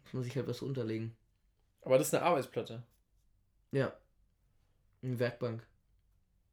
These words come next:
Speaker 2: Okay, aber es ist auch ein bisschen gewollt, dass da ein Kratzer reinkommt. Normalerweise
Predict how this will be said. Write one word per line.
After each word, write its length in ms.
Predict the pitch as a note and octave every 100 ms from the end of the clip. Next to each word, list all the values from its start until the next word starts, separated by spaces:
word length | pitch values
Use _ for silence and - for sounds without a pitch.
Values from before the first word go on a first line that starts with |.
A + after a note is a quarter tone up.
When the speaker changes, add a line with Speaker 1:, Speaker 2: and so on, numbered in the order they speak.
| _ _ _ _ _ _ _
Speaker 2:
Okay, 240 | B2+ B2+ A2
aber 120 | A#2
es 60 |
ist 80 | A#2+
auch 80 | C3
ein 60 | C3+
bisschen 240 | C3+ B2+
gewollt, 300 | A2 A#2+ B2
dass 100 | A2+
da 80 | A2+
ein 80 | G#2+
Kratzer 280 | G#2+ -
reinkommt. 360 | A2 - B2+ A#2+
Normalerweise 580 | A2 A2+ A2+ G#2 A2